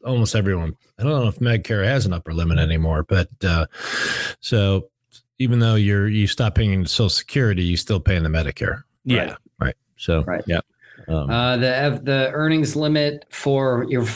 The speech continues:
Speaker 3: you know, if you have earned income in retirement and you're collecting Social Security, uh, that's up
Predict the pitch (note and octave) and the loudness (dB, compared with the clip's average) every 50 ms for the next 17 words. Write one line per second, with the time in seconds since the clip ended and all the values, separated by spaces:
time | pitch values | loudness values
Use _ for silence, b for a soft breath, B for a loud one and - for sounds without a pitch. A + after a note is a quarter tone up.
0 | - - - - C#3+ C3 C3 B2+ A#2+ - C#3 C3 B2+ C#3 C#3 A#2 G2+ - C#3+ C3+ | -6 -8 -6 -2 0 0 0 0 0 0 0 0 0 0 0 -2 -2 -2 -2 0
1 | C3+ B2+ B2 C3 B2+ B2+ A#2 - B2+ A#2+ A#2+ A#2 C3 B2+ B2 A#2+ A#2 A2 A2+ - | 0 2 2 2 0 0 -2 -2 0 0 0 0 0 0 2 2 0 0 -2 -2
2 | C#3 D3 C#3+ B2 A2 A2 G#2+ G#2 G#2 G#2 C3 B2 A#2 A#2 A2+ G#2+ A2 G#2 G#2+ - | 0 0 0 2 2 2 0 0 -2 -2 -2 -2 0 0 2 2 0 0 0 0
3 | A#2+ A#2 A2 A2+ - A2+ G#2+ - - B2 A#2+ G#2+ - A#2 A2 - - G#2+ - - | 0 0 0 0 0 0 0 0 0 0 0 -2 -2 -2 0 0 0 -2 -2 -2
4 | C3 B2+ A#2+ A#2+ A#2+ B2 A#2+ A#2+ A#2+ B B B B B B _ _ _ - A#2 | -2 0 0 2 2 2 0 0 -2 B B B B B B _ _ _ -4 -2
5 | A#2 A#2 A#2 A2 G#2+ A2 A2 G#2+ G#2+ - - - A#2+ B2 B2+ C3 B2+ - - - | 0 0 2 2 2 2 0 -2 -4 -8 -10 -4 -2 0 0 0 0 0 -2 -2
6 | - - - B2+ B2 B2+ B2 B2 - | -2 -4 -2 -2 0 0 -2 -4 -10